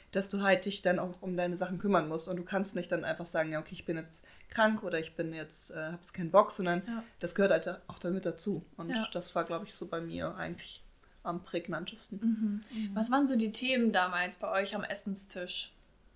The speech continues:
Speaker 2: Wenn ihr, als, als ihr noch jünger wart, ähm, nach der Schule, wenn ihr abends irgendwie zusammen gegessen habt mit der Familie, was waren so die Themen zu Hause? War das irgendwie eher Geld oder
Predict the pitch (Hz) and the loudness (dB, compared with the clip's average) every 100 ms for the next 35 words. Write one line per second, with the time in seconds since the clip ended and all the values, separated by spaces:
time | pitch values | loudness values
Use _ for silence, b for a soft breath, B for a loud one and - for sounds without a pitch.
0 | _ _ _ 214 208 202 196 170 202 220 | _ _ _ -2 2 4 6 8 6 2
1 | 202 208 208 202 202 B B B B _ | -4 -2 2 2 2 B B B B _
2 | 220 208 - 226 226 233 214 214 214 214 | 2 2 2 2 6 6 4 4 2 2
3 | 214 214 - 208 202 202 196 196 196 - | 0 -4 -4 0 2 2 0 -4 -8 -4
4 | 214 214 220 214 - 214 214 208 208 208 | 0 0 0 -2 0 0 2 2 0 -2
5 | 202 202 - 208 208 208 196 196 196 196 | 0 4 6 6 4 -2 -2 -4 -4 -4
6 | 190 190 190 - - 214 208 208 190 190 | -2 -4 -8 -10 -4 0 0 -2 -4 -6
7 | 202 202 202 202 196 196 202 226 226 214 | -8 -6 -6 -4 -6 -8 -2 0 2 2
8 | 220 - 262 254 226 196 190 190 190 196 | 0 0 2 2 0 -4 -6 -2 0 0
9 | 196 202 202 - 190 190 220 220 226 220 | -2 -6 -4 -2 0 2 4 6 4 2
10 | 185 190 190 196 | 0 2 2 2